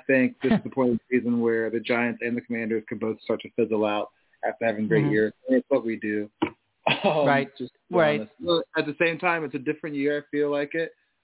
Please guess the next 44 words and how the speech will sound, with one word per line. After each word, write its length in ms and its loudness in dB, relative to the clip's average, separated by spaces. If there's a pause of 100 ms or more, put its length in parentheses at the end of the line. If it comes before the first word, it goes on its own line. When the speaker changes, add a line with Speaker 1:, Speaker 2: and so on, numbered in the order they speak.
Speaker 1:
Uh, 300 -6
we're 180 -4
all, 380 2 (100)
we're 120 -6
the 100 -6
best 240 -4
division 400 -4
after 240 -6
being 180 -6
the 60 -8
worst 180 -6
division 360 -8
in 80 -4
the 60 -4
year. 360 -4
So, 80 -6
like, 260 -8 (260)
I 40 -2
mean, 140 4
it's 120 -6
totally 220 2
possible, 600 -2 (460)
but 160 -2
just 180 -6 (160)
based 260 0
off 160 -2
history 340 -2
and 100 -2
being 140 0
realistic, 560 -6
it's 180 -10 (560)
not 420 -2
<laughs> 60 -14
really 400 0
gonna 200 0
happen. 320 -4
We're 60 -12
gonna 160 -4
have 180 -4
probably 220 -4
the 40 -4
Eagles 180 -6
and 100 -10
Cowboys 400 -4